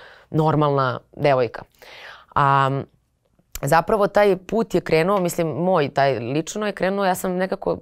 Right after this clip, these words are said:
najpre verovatno koji svi tražila s polja. Tako da sam uvek nekako imala,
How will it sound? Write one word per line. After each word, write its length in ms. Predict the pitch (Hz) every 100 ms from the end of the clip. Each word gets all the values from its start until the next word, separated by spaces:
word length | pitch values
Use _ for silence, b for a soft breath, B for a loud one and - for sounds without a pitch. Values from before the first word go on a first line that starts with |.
| _ -
najpre 480 | - 160 165 175
verovatno 400 | 156 160 160 160
koji 180 | 156 160
svi 180 | - 175
tražila 420 | - 151 147 165
s 100 | 160
polja. 460 | - 165 135 95 - B B B B B B B B B -
Tako 300 | 165 - 185
da 380 | 190 190 185
sam 280 | 180 196 185
uvek 280 | 202 202 208 - 185
nekako 380 | 190 185 185 190
imala, 420 | 196 190 170